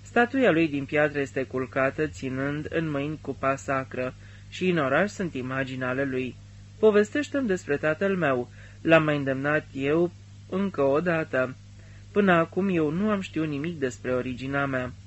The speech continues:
Și el a povestit. Lars Porsena a fost cel mai curajos suveran al țărilor din interiorul Etruriei.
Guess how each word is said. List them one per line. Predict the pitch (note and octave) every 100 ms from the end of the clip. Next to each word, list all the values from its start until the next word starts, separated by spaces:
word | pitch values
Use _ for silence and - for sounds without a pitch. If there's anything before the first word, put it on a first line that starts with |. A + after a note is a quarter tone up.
| -
Și | - - G3+ -
el | G#3+ A#3+
a | A3
povestit. | F#3+ D3+ D3 - A#2 - - - - - -
Lars | D3+ F3 F#3
Porsena | - G3 - F#3 F#3+
a | F3
fost | F3+ F3
cel | G#3+ A3+
mai | G#3+ F#3+
curajos | C#3+ C3 B2+ C#3+ D3+
suveran | D3+ B2+ A#2+ C3 C3+
al | C3+ C#3
țărilor | - C3 A#2+ D3
din | E3 C#3+
interiorul | C3 G#2 A#2+ C3 C#3+ C#3+ C#3
Etruriei. | C#3+ - C3+ B2 A#2 G2+